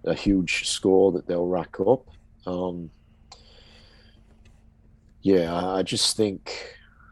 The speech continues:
the loss of Payne Haas is, is massive for the Broncos.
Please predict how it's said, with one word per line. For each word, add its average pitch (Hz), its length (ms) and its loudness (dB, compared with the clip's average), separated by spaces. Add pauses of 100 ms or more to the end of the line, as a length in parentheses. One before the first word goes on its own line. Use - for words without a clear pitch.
(320)
the 95 240 2
loss 127 320 4
of 98 240 -2
Payne 95 280 -2
Haas 90 720 -2 (480)
is, 90 300 -2
is 87 220 -4
massive 92 500 -2
for - 200 -8
the 82 100 -8
Broncos. 90 760 -4